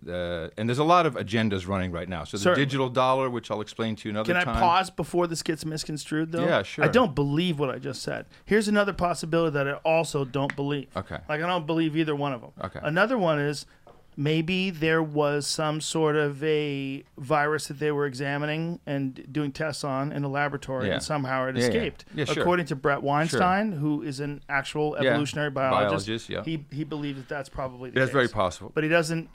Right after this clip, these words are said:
Speaker 2: commit either way. So I don't, I don't
Speaker 1: No, but that's not
Speaker 2: believe,
Speaker 1: my field
Speaker 2: I
Speaker 1: of
Speaker 2: don't believe,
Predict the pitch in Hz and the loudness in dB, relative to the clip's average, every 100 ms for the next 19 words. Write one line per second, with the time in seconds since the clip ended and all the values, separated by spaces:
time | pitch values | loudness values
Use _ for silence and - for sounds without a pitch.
0 | - 160 156 151 - 156 143 143 123 - | -6 -2 0 -2 -4 -2 0 -2 -4 -10
1 | - - 170 208 262 226 - 180 247 202 | -20 -4 0 2 2 -2 -6 -2 0 -2
2 | 127 - 147 160 170 175 190 170 156 165 | -8 -2 0 4 4 4 4 4 2 2
3 | 160 262 202 196 214 | 4 4 4 2 0